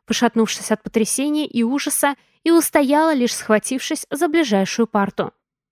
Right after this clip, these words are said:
А лорд Эвертон, безжалостно взирая на мою смертельную бледность,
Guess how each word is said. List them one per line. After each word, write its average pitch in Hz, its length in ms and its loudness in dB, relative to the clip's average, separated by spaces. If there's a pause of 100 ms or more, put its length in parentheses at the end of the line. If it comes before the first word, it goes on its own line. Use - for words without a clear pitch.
(380)
А 302 100 0
лорд 349 280 2
Эвертон, 339 560 2 (120)
безжалостно 190 600 0
взирая 185 380 0
на 185 80 0
мою 185 180 0
смертельную 185 560 -2
бледность, 294 580 -2